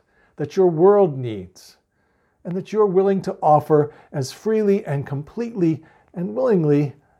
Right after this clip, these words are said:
as the donkey owner was? I'm thinking today about the recently retired doctors and nurses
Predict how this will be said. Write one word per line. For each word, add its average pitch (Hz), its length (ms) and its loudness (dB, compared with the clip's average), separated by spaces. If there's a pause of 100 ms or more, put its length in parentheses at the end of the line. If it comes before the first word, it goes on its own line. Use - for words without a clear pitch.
(100)
as 151 180 -2
the 180 100 2
donkey 165 480 -2
owner 160 280 -2
was? 196 580 -6 (2250)
I'm 190 100 -2
thinking 247 380 -2
today 185 540 4
about 156 320 -4
the 165 80 -4
recently 170 500 -4
retired 151 580 0
doctors 135 640 -4
and 127 220 -4
nurses 208 680 -10